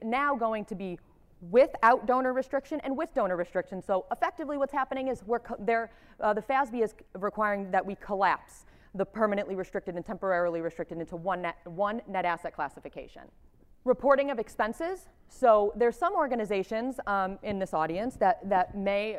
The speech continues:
not be required to report your expenses in a, in a bit in a, of a robust detail. So what that means is you're gonna need to report your expenses by natural classification and function.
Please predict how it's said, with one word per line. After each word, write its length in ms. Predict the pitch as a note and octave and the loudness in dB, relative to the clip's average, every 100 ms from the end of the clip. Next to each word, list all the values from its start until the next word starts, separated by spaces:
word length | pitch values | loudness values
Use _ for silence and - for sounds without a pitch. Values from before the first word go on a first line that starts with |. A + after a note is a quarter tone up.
| - | -8
not 380 | F#3+ G#3+ B3 G3 | 0 0 0 -6
be 100 | F#3+ | -6
required 560 | F#3+ - A3 B3 F#3+ | -6 -2 -4 -2 -6
to 100 | - | -8
report 420 | F3+ F3 - G#3 F#3 | -8 -8 -4 -6 -2
your 160 | F#3 | -4
expenses 460 | F3+ - C4 C4 G#3 | -4 -6 -6 -6 -6
in 80 | G3 | -6
a, 60 | G3+ | -4
in 100 | G3+ | -4
a 60 | |
bit 260 | F3 A3 A3 | -2 -4 -2
in 140 | G3 | -6
a, 40 | G3 | -8
of 300 | F#3 F3+ F3+ | -8 -4 -4
a 40 | F#3+ | 0
robust 420 | F#3 F#3+ F3+ - | 0 2 -2 -2
detail. 360 | G#3+ - D#3 | -8 -4 -6
So 100 | - | -4
what 220 | F3+ A3 B3 | -4 -4 -4
that 160 | F#3+ | -6
means 240 | A3+ A#3+ F#3 | -6 -6 -4
is 180 | E3+ - - - A3+ | -4 -6 -20 -12 -2
you're 100 | A3+ | 0
gonna 140 | C4 | 0
need 200 | B3 A3+ | -4 -6
to 100 | A3 | -4
report 400 | G3+ - A#3 B3 | -6 -2 -2 0
your 120 | G#3+ | -2
expenses 480 | F#3+ - G#3+ A#3 G#3+ | -4 -4 -6 -4 -4
by 140 | F3+ | -4
natural 460 | F3 F#3 G3 A3+ G3 | -2 -4 -6 -6 -6
classification 760 | - F#3+ F3+ F3 - G3 A#3+ - | -6 -8 -8 -12 -8 -8 -8 -8
and 180 | G3 F#3+ | -10 -6
function. 400 | F#3+ A3 - | -6 -6 -10